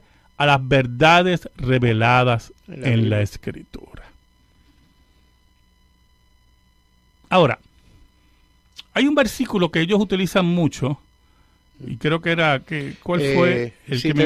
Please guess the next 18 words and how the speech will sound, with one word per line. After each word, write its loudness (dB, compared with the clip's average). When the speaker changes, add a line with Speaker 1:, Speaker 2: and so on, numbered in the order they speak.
Speaker 2:
estás 0
Speaker 1:
mencionó? 2
Speaker 2:
refiriendo 0
a 6
Juan 2
diecisiete, -2
el 2
veintiuno. -2
Speaker 1:
Sí, 0
va-, 0
vamos 2
a 2
oír 2
ese -2
versículo, -4
Juan 0
diecisiete -4
veintiuno. -8